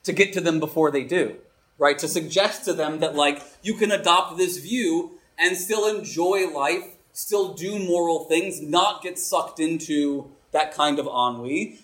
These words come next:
And, and you'll, we'll all concede, right? Before we came into this room, right? Many of you probably struggled with motivation at various points, even though you thought you were free. So it wasn't like you were free of that problem until I started to sow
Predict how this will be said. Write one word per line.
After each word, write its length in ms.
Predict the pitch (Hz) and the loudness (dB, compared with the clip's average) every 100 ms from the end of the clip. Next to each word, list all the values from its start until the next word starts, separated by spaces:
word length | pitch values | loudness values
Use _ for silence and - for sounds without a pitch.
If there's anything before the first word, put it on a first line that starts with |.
| _ | _
And, 160 | 202 208 | 0 2
and 160 | 196 190 - _ | -2 -2 -10 _
you'll, 160 | 196 | 0
we'll 240 | 170 175 165 | 2 4 8
all 240 | 170 160 | 8 6
concede, 420 | 160 143 277 247 | 2 -2 0 0
right? 260 | 151 160 165 | 4 2 2
Before 380 | 160 151 185 185 | -2 2 4 4
we 120 | 180 | 2
came 280 | - 180 170 | 0 0 2
into 220 | 170 165 | 0 0
this 240 | 156 156 | -2 -2
room, 340 | 208 262 202 147 | 0 2 2 2
right? 300 | 151 196 190 - _ | 2 0 -2 -16 _
Many 360 | 165 190 208 | 4 4 4
of 80 | 185 | 0
you 120 | 180 165 | -2 0
probably 500 | 165 165 175 196 190 | 2 2 2 0 -2
struggled 680 | - - - 156 165 196 156 | -8 -2 0 2 2 0 0
with 160 | 165 151 | -4 0
motivation 580 | 156 165 143 156 165 | 0 0 -2 -2 0
at 140 | 170 170 | 0 0
various 340 | 147 156 156 | 0 0 0
points, 380 | 156 160 170 165 170 | -2 -2 -2 -4 -12
even 260 | 170 175 | -4 -2
though 120 | 165 165 | 2 0
you 180 | 170 | 0
thought 320 | 165 170 175 165 | 0 2 2 0
you 100 | 165 | -4
were 120 | 135 | -4
free. 560 | - 247 180 214 226 - _ | -8 -4 -2 -4 -8 -20 _
So 220 | - 180 | 0 4
it 120 | 185 165 | 6 6
wasn't 340 | 208 202 196 | 2 2 2
like 320 | 165 160 160 | 4 4 2
you 120 | 165 | -6
were 120 | 151 147 | -4 -6
free 280 | 175 208 | -4 -2
of 120 | 175 147 | 0 2
that 240 | 156 - | 2 2
problem 400 | 165 156 156 151 | 4 4 2 -4
until 260 | 139 - 151 | -4 0 2
I 80 | |
started 320 | 143 151 147 139 | 2 2 2 -2
to 80 | |
sow 240 | 135 - | -4 0